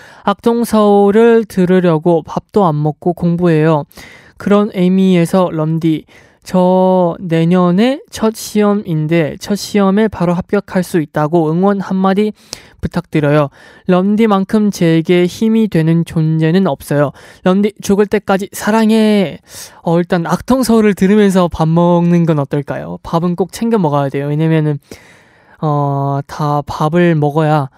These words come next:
일할 그런 힘이 있으니까. 그리고, 어, 내년 공무원 시험 꼭 화이팅해서 합격할 수 있게 제가 응원을 해-, 할게요. 다영나 화이팅!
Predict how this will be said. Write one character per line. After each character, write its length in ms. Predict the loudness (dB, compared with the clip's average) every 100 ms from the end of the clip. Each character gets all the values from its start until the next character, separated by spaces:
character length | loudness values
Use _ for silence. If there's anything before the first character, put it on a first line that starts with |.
| -6
일할 640 | -2 0 2 0 0 -4
그런 240 | -6 -4 -4
힘이 320 | -2 0 0
있으니까. 480 | -2 -6 -10 -12 -16 _ -20 -20 _ -6
그리고, 520 | -2 0 2 2 0 -4 -12 -6
어, 500 | -4 -2 -4 -6 -10 -18 _ -2
내년 340 | 2 2 0
공무원 520 | 0 0 2 2 0
시험 320 | 0 -2 -4
꼭 180 | -4 -8
화이팅해서 600 | -6 -8 -2 -2 -2 -4
합격할 500 | -4 -6 -6 -6 -6
수 140 | -6 -8
있게 180 | -8 -10
제가 300 | -6 -8 -8 -12 -4
응원을 300 | -2 0 0
해-, 80 | -4 -10 _
할게요. 380 | -6 -4 -2 -6 -6 -16 -20 -20 _ -4
다영나 420 | 0 2 2 2
화이팅! 340 | 0 0 -4